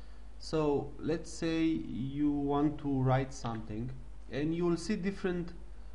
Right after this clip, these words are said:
uh, predictions. So these are the pages that I already visited and these are the searches. So the searches or the pages that are on favorite,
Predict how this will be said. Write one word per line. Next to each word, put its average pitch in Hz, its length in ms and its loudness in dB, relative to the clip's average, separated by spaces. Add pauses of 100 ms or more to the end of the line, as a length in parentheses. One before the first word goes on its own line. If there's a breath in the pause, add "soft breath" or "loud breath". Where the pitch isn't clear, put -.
(240 loud breath)
uh, 135 320 2
predictions. 131 760 0 (360 loud breath)
So 156 240 2
these 156 360 2
are 165 140 4
the 156 160 -2
pages 123 720 0 (140)
that 131 240 0
I 135 400 2
already 143 440 4
visited 131 680 2
and 135 220 2
these 151 200 -4
are 143 100 0
the 139 140 -6
searches. 131 640 -4 (440 loud breath)
So 170 240 0
the 160 140 0
searches 139 880 2
or 147 240 2
the 139 380 2 (100)
pages 165 500 4
that 147 220 0
are 143 180 4
on 147 180 2
favorite, 127 520 2